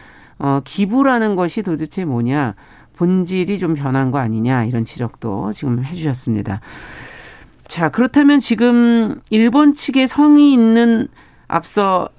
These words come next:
조치, 호응 조치, 이게 있을 것으로 외교부는 기대하고 그걸 끌어내는 데 목표를 둔다라고 얘기는 하셨지만 과연 그 성의를 보일 것인가? 이게 이제 또 하나의 관건이지 않겠습니까?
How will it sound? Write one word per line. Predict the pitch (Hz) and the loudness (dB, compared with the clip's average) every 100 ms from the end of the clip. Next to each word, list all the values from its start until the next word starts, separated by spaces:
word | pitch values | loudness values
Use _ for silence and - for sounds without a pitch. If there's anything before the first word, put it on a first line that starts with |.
| - | -4
조치, | 214 - - 170 117 - _ _ _ - | -4 -4 -2 0 0 -4 _ _ _ 0
호응 | 269 254 240 | 2 4 2
조치, | 175 - - 131 | 0 -4 -4 -2
이게 | 135 175 220 214 202 - _ | -2 0 0 0 -2 -8 _
있을 | - 190 - 262 | -8 -4 -2 -2
것으로 | - 202 - 220 | 0 -2 0 2
외교부는 | 160 156 180 175 208 | 2 2 0 0 -2
기대하고 | - - 190 180 202 | -4 -4 -2 0 -2
그걸 | 185 180 | -2 -2
끌어내는 | 262 277 247 190 180 175 | 0 0 0 0 0 0
데 | 185 | -2
목표를 | 131 190 175 | -4 -2 -2
둔다라고 | - 139 151 139 127 143 | 0 0 2 0 0 -2
얘기는 | 123 147 | -2 -4
하셨지만 | 190 190 - 143 175 254 262 - - - - - _ _ | -6 -8 -4 0 2 0 -2 -8 -20 -20 -20 -20 _ _
과연 | - 185 226 240 | -4 0 2 2
그 | 208 | 0
성의를 | 202 254 240 220 214 220 | 0 0 2 2 0 -2
보일 | - 196 214 | -2 0 0
것인가? | 196 170 160 151 147 135 | 0 -4 -4 -2 0 0
이게 | 113 165 226 | -2 -2 -2
이제 | 214 175 | -2 -4
또 | - 165 | -4 -2
하나의 | 175 170 151 147 - - - - | -2 -2 -2 -4 -8 -20 -20 -12
관건이지 | - 165 214 214 170 160 | -2 0 2 2 0 0
않겠습니까? | 147 123 156 - 139 113 156 214 | -2 -4 -6 -2 -2 -2 -6 -6